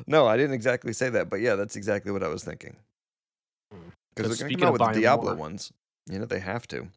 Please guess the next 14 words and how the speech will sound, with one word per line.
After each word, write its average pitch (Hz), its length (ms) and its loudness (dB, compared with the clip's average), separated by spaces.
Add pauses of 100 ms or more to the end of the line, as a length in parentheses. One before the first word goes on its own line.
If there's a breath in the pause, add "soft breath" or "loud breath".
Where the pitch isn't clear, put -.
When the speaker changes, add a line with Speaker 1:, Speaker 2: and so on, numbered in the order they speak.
(440)
Speaker 2:
That 170 160 4
would 247 180 0
be 180 120 0
cool. 165 260 4
So 131 180 0
who 151 200 8
would 226 140 2
you 208 100 0
wanna 190 200 4
see, 220 280 0
though, 120 160 2
as 113 100 0
a 113 40 -6
Diablo? 113 480 0